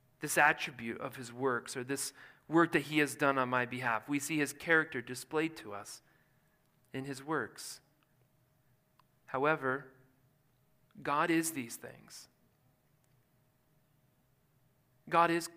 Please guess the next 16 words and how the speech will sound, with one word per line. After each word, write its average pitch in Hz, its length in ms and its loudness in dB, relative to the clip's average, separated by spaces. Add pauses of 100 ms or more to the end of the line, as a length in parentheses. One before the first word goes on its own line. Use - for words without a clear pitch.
(260)
great 135 320 -2
and 143 120 -8
righteous 135 440 0
in 139 100 -8
all 160 260 2
the 151 100 -2
lists 147 260 -2
that 131 100 -4
we 135 100 -6
mentioned. 127 480 -6 (1400)
Whether 151 280 4
there 165 180 2
was 147 180 0
any 151 220 -2
benefit 151 600 -4
at 143 140 -4